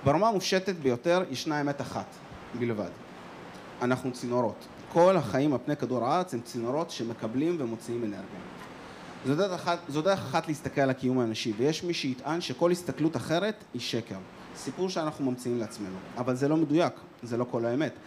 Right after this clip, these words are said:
אנחנו גם צוחקים ובוכים ומקבלים השראה ומכה ברגל. הכל זה אמת. אמ,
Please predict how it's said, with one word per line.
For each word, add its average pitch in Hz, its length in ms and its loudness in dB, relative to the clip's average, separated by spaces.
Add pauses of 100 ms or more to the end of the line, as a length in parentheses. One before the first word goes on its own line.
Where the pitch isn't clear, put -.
(240)
אנחנו 131 200 0
גם 131 120 2
צוחקים 160 420 0
ובוכים 123 420 0
ומקבלים 123 500 0
השראה 131 540 2
ומכה 113 380 0
ברגל. 113 420 -2 (600)
הכל 208 340 4
זה 143 200 2
אמת. 160 320 2 (1200)
אמ, 110 520 0